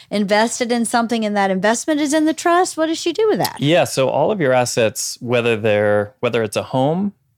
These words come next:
Speaker 2: your home can be in the name of the trust. If you sell the house and you just have cash in a bank account, the bank account can be in the name of the trust. Um, the, the important part is that when, and an attorney, when you set up the trust, is gonna say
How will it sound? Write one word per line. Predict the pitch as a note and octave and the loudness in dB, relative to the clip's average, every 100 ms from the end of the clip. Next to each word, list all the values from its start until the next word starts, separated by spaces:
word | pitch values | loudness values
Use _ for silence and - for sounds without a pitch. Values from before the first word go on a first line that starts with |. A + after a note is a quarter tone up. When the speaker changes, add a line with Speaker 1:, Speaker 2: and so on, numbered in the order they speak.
| _ _ _ _ | _ _ _ _
Speaker 2:
your | - G#2 | -6 -4
home | A#2+ C#3+ | -2 -2
can | D3+ D3 | -2 -2
be | D3 | -2
in | D3+ | -2
the | D3 | 0
name | C#3+ D3 | -2 -2
of | C#3+ | -4
the | D3+ | -6
trust. | C#3+ D3 D#3+ - - - _ | -2 -2 -2 -8 -14 -20 _
If | A2 G#2 | -12 -8
you | |
sell | G2+ - B2 | -8 -2 -2
the | C3 | -2
house | C3 C3 C3 | -2 -2 -4
and | A2+ | -6
you | G2+ | -6
just | G2+ - | -6 -8
have | F#2+ | -10
cash | - - A2 A#2 A2+ | -8 -6 -4 -6 -6
in | |
a | F#2+ | -4
bank | G#2+ A#2+ | -4 -4
account, | - - C#3+ C#3+ - - - _ _ | -6 -6 -6 -6 -12 -20 -20 _ _
the | G#2 | -4
bank | G#2+ A2+ B2+ | -2 -2 -6
account | B2+ C3 B2 | -6 -4 -4
can | - B2+ | -4 -4
be | B2 | 0
in | A#2+ | 0
the | A#2+ | 0
name | A#2+ A#2+ | 0 -2
of | A#2+ | -2
the | B2+ | -6
trust. | - B2 C3+ - - - _ _ _ _ | -4 -2 -2 -6 -14 -16 _ _ _ _
Um, | A#2 G#2 G#2 G2+ - | -4 -2 0 -2 -6
the, | A2+ | -8
the | - A2+ | -4 -4
important | G#2+ - D#3+ C3+ A#2+ G#2 | -4 -2 -2 0 -4 -4
part | - G2+ - | -2 -2 -2
is | A2 G#2+ G#2 F#2+ | -4 -2 -4 -6
that | G#2 F#2 | -6 -6
when, | G#2 G#2 G2 - | -4 -4 -6 -4
and | G#2 G2 | -4 -4
an | - G2+ | -6 -8
attorney, | F#2+ A#2 A#2 G#2+ F#2+ _ | -6 -4 -2 -2 -6 _
when | G#2+ G2+ | -4 -4
you | F#2 | -6
set | - G#2 | -6 -4
up | G#2 | -4
the | - | -6
trust, | - F2+ - | -4 -4 -4
is | F#2+ | -8
gonna | G2 F2+ | -6 -6
say | - A#2 A2+ - | -4 -2 -2 -6